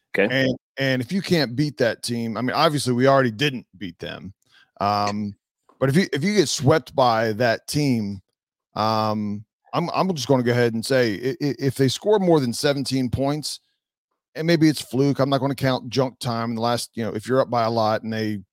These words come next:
Speaker 2: score something with six seconds left, uh, but if they score over twenty points, um, even though it's a short week, Del Rio needs to go.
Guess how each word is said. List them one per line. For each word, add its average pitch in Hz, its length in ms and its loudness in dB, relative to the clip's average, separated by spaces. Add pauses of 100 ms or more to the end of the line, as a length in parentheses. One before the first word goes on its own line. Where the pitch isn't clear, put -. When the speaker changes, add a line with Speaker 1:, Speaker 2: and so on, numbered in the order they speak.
Speaker 2:
score 107 360 -6
something 101 420 -6
with 95 200 -6 (960)
six - 280 -4
seconds 101 380 -8
left, 92 380 -8 (280)
uh, 98 380 2 (260)
but 156 80 -4
if 202 60 2
they 247 80 4
score 175 280 6
over 123 140 0
twenty 110 340 -8
points, 92 580 -6 (340)
um, 110 580 0 (600)
even 175 200 6
though 165 120 6
it's 127 100 0
a 123 60 -2
short 131 320 2
week, 131 340 0 (220)
Del 160 180 6
Rio 135 240 4
needs 92 240 -8
to 92 80 -14
go. - 380 -18